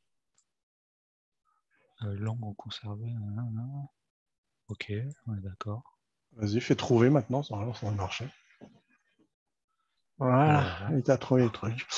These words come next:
Speaker 2: Donc, du coup, sûr que, alors, il t'en a trouvé deux. Euh, je pense qu'il faut prendre le premier plutôt, voilà.
Speaker 1: Sur arrondissement Pas-de-Calais, sur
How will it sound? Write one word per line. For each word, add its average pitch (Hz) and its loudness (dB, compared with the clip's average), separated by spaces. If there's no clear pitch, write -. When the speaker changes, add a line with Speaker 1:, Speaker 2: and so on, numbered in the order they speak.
Speaker 2:
Donc, 143 8
du 160 10
coup, 165 8
sûr - 4
que, 123 4
alors, 127 4
il 123 0
t'en 147 4
a 156 2
trouvé 131 2
deux. 170 0
Euh, 127 2
je 120 -4
pense - -8
qu'il 120 -4
faut 120 0
prendre 123 4
le 120 8
premier 113 2
plutôt, 127 -8
voilà. 113 -8
Speaker 1:
Sur - -8
arrondissement 123 -4
Pas-de-Calais, 123 -6
sur - -8